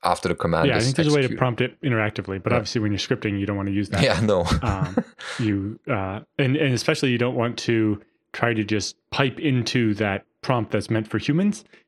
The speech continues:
Speaker 2: You want it, uh, 'cause what if it doesn't do it and then you spat out the password anyway?
Speaker 1: Yeah.
Speaker 2: So having it do it on the special file descriptor can be, uh, much better.
Speaker 1: Yep. Yeah, it's an interesting way of, you know, preventing that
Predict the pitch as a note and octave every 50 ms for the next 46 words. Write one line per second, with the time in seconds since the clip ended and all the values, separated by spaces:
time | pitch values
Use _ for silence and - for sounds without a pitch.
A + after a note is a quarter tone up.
0 | _ _ A#2+ A#2+ A2+ A#2+ A#2 A2 G#2 G#2+ G#2+ - - _ _ _ - A2 G2 F#2+
1 | F#2+ - - G2 A2 A#2+ B2 A#2 - B2 A#2 G#2 A2 A2 A2 A2+ A2 G#2+ - _
2 | _ - C3+ C#3+ C#3+ C#3+ C#3+ C#3+ A2+ G#2 G2+ G#2 G#2+ G2+ F#2+ - - - - G#2+
3 | G#2 G2+ G2+ G#2 G#2+ - - G2+ F#2+ - - A2+ G#2 - - G2+ G2 A#2+ C#3 C3+
4 | C3 C3 C3 - D#2 D#2 - - - - - - A2 G#2 G2+ F#2+ F#2 A2+ A2+ A2
5 | A2+ A#2 A2 G#2+ G#2 A2 G#2+ G2+ G2 F#2+ F2+ - - - - A2 G#2 - - A2
6 | G#2+ G2+ F#2+ - - G#2 - - G2+ F#2+ - - G2 F#2 F#2+ F#2 F2+ F2+ F#2+ -
7 | - G#2 F#2 F2+ F2+ F2 F#2 - - G#2+ F#2+ F#2 - - G2 - - - - _
8 | _ _ - A2+ G#2+ A2 G2+ G2+ - - - - _ _ _ _ _ _ _ _
9 | _ _ - - - - - A#3+ A3 E3+ - F#3+ G3 F#3+ - - - - D3+ C#3
10 | C3 B2 A#2+ A#2+ A#2 A#2 A2+ G#2+ - - - G#2 F#2+ F#2 F2+ F2+ - G2 - -
11 | _ _ - - F2+ E2+ F2+ G2 F#2+ - F#2 F2 F2 F2 E2+ E2+ -